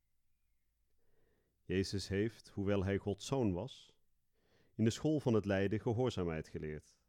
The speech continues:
Dat moet des te meer gelden voor ons, schepsels en zondaars, die in hem aangenomen kinderen zijn geworden. Wij vragen aan onze Vader om onze wil te verenigen met die van zijn Zoon,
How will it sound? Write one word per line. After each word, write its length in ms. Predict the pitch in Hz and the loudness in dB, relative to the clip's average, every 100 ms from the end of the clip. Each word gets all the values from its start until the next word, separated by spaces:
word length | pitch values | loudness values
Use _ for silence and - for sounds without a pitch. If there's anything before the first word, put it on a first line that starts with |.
| _ _ _ _ _ _ _ _ _ _ _ _ _ _ _ _ | _ _ _ _ _ _ _ _ _ _ _ _ _ _ _ _
Dat 180 | 110 104 | -2 2
moet 180 | 139 | 2
des 220 | 117 143 - | 2 0 2
te 100 | 127 | 2
meer 220 | 120 107 | 4 2
gelden 320 | 113 110 101 | 0 -2 -2
voor 180 | - 95 | -2 -2
ons, 540 | 113 117 156 - - | 0 -2 -4 -14 -20
schepsels 680 | - - 127 - - 95 92 | -18 -8 -6 -6 -4 -4 -4
en 160 | 87 87 | -4 -4
zondaars, 720 | 104 92 73 110 123 - _ _ _ _ _ _ _ | -2 -2 -4 -8 -14 -20 _ _ _ _ _ _ _
die 140 | 107 | 2
in 80 | 101 | 4
hem 240 | 110 117 | 6 6
aangenomen 600 | 110 117 107 98 90 95 | 6 4 4 2 2 2
kinderen 360 | - 117 90 82 | 2 2 2 -2
zijn 220 | 87 80 | -4 -4
geworden. 440 | 78 78 73 76 - _ _ _ _ _ _ _ _ _ _ _ _ _ _ _ _ _ _ _ | -6 -10 -10 -12 -18 _ _ _ _ _ _ _ _ _ _ _ _ _ _ _ _ _ _ _
Wij 120 | - 87 | -8 -2
vragen 280 | 107 107 | 2 2
aan 60 | 110 | 4
onze 260 | 110 107 101 | 2 2 0
Vader 300 | 107 110 123 | 0 0 2
om 160 | 113 | 2
onze 220 | 113 - | 2 2
wil 200 | 95 120 | 0 0
te 120 | - 104 | -2 -6
verenigen 720 | 104 92 98 107 - 156 160 _ _ _ _ | -4 -2 -2 -2 -4 -10 -12 _ _ _ _
met 160 | 104 | -2
die 140 | 117 120 | 2 2
van 220 | 104 101 | 2 0
zijn 260 | 101 92 90 | 2 2 2
Zoon, 500 | 113 92 123 131 | 0 0 -4 -6